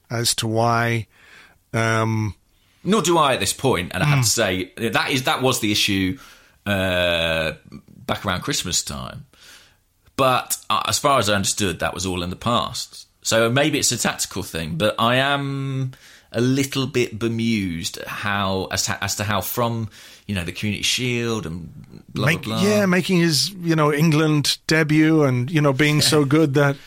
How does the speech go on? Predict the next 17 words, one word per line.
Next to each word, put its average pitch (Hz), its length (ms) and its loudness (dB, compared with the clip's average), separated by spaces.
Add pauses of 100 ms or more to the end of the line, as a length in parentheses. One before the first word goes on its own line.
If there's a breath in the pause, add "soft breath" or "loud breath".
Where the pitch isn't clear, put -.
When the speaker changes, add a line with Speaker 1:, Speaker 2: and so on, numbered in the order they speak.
(160)
Speaker 1:
um, 131 500 2 (580 loud breath)
yeah. 117 320 -4 (1160 loud breath)
I 151 120 0
don't 160 120 4
know. 147 240 2
I 139 120 0
wish 143 180 2
I 147 60 0
could 131 120 -4
tell 127 200 2
people 110 340 -2 (260)
what 117 200 -2
the 123 120 0
answer 117 300 -2
is 107 160 -2
there. 107 300 -2 (340)
Um, 113 840 -2